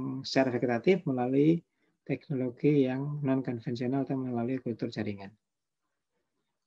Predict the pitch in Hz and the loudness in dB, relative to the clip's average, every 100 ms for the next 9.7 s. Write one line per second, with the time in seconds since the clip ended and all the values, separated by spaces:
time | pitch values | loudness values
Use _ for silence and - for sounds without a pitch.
0 | _ - 131 127 123 175 165 131 180 175 | _ 0 2 4 6 8 8 6 6 6
1 | 123 - 131 135 120 131 123 139 160 147 | 2 0 -4 -2 -2 0 0 2 2 2
2 | 135 135 120 123 120 - 165 156 135 113 | 2 0 -2 -4 -2 2 2 2 -4 -4
3 | 123 - 127 120 120 117 - 113 107 117 | -4 -2 -2 -2 -2 -4 -2 -2 2 2
4 | 113 147 180 196 180 131 123 123 120 117 | 4 4 4 4 0 -2 -2 -2 -2 -2
5 | 120 139 160 - 151 123 - 131 127 - | 0 2 2 6 8 8 4 0 0 0
6 | 135 123 120 131 123 120 120 117 113 117 | 0 0 0 0 0 2 2 0 -2 -4
7 | 117 117 120 120 143 _ _ _ 147 139 | -8 -14 -18 -18 -20 _ _ _ 4 6
8 | 123 139 113 127 196 196 - _ _ _ | 4 0 0 4 4 4 -2 _ _ _
9 | - 139 131 131 127 120 | -4 4 6 6 4 0